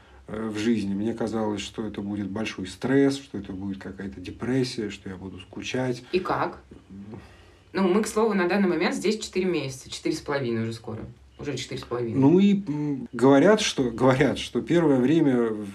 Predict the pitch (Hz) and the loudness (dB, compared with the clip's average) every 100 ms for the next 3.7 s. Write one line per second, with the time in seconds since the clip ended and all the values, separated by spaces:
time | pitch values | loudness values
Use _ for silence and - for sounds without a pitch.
0 | - - - 110 123 185 196 196 - 107 | -14 -16 -12 -4 -2 2 2 2 -4 -4
1 | - 143 - 131 131 208 202 113 127 156 | 0 0 2 0 2 2 0 0 0 0
2 | 120 107 127 143 131 117 113 110 - 143 | 0 0 2 2 0 0 -2 -4 -2 -2
3 | 143 110 107 139 131 110 | -2 -2 -2 -2 -2 -8